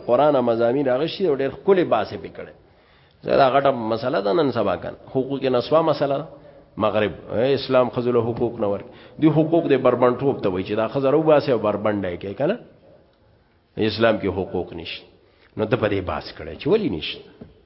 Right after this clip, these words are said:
حقوق دغه ته نه وایي چې دا تاسو شروع کړي. او بل ازادي او غلامي، دوی دا غلامي اسلام نه راغلی ده. مو وایي دا غلامي خو د اسلام نه مخکې جاهلیت نه را روانه وه. اسلام خو د غلامۍ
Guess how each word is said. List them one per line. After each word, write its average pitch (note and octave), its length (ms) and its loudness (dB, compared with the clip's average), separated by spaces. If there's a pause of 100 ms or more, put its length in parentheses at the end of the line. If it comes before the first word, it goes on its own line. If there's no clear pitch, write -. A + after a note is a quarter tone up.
(160)
حقوق D3 300 -2
دغه C#3 200 2
ته B2 140 0
نه E3 80 4
وایي G3 160 4
چې B2 100 0
دا G2 80 0
تاسو F#2+ 300 -8
شروع E2 280 -12 (100)
کړي. F2 160 -18 (760)
او A2 200 4
بل F3 360 4 (280)
ازادي B2+ 500 2
او G3 100 6
غلامي، A2+ 480 2 (480)
دوی D3+ 240 0
دا C#3 180 6
غلامي B2 580 4
اسلام D#3+ 500 4
نه A#2 100 4
راغلی F2+ 380 0
ده. D2+ 160 -10 (1000)
مو C#3+ 140 2
وایي A3 220 4
دا E3+ 200 4
غلامي A2 500 2
خو F3+ 120 -2
د C3+ 60 2
اسلام D#3+ 480 2
نه D#3+ 80 4
مخکې A#3 340 2
جاهلیت D3+ 640 4
نه A#2 80 2
را G#2+ 140 4
روانه G2 380 2
وه. D2+ 140 -6 (960)
اسلام D3+ 840 2
خو F3+ 280 -2
د E3+ 100 0
غلامۍ B2 640 2